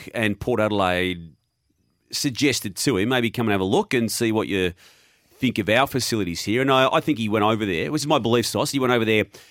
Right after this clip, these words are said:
thinking that if this all goes well and I wanna say yes to them, I, I'll, I'll go there. But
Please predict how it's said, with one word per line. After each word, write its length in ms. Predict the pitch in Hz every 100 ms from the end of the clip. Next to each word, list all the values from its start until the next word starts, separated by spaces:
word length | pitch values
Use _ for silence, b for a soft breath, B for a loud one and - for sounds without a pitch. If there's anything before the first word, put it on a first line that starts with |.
| B B
thinking 320 | - 127 123 113
that 160 | 110 - _
if 120 | 123 -
this 200 | 135 -
all 120 | 113
goes 280 | 104 95 90
well 240 | 113 123
and 100 | 117
I 20 |
wanna 320 | 104 101 95 87 _ -
say 240 | - 113
yes 340 | 104 123 131
to 180 | - -
them, 260 | 90 95 117
I, 60 | 107
I'll, 300 | 107 107 - _ _ _
I'll 180 | 104 104
go 240 | 107 208
there. 260 | 156 85 - -
But 160 | 123